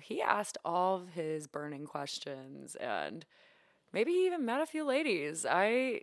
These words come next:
so guys, know that future events are not limited to just women. You can, you can come. We'd love to have you. And there might be a little bit of men slander, <laughs> so just beware.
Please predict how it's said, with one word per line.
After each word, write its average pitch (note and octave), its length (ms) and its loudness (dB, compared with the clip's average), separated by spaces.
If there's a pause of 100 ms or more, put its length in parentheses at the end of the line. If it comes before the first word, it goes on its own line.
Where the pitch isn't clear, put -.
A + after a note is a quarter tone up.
so G#3 160 -4
guys, F#3+ 640 0 (340)
know G3 240 2
that A3+ 240 -2
future F#3+ 320 -8
events F3+ 460 -6
are D#3 160 -6
not E3 320 -8
limited E3 640 -8
to D3+ 80 -12
just C#3+ 240 -10
women. D3+ 380 -10
You - 100 -14
can, - 180 -14
you - 100 -12
can D#3+ 160 -14
come. F#3 440 -10 (800)
We'd D3 100 -10
love C#3+ 160 -14
to D#3+ 80 -10
have D#3 300 -8
you. D3+ 500 -6
And C#3 580 -16 (260)
there D#3 180 -4
might F#3 260 -2
be G#3 80 -2
a F3+ 80 -2
little E3 220 2
bit D#3+ 160 -2
of D#3+ 100 -4
men C#3+ 300 -6
slander, F3 680 2
<laughs> - 40 6
so - 680 4 (600)
just F3+ 280 0
beware. F3 440 0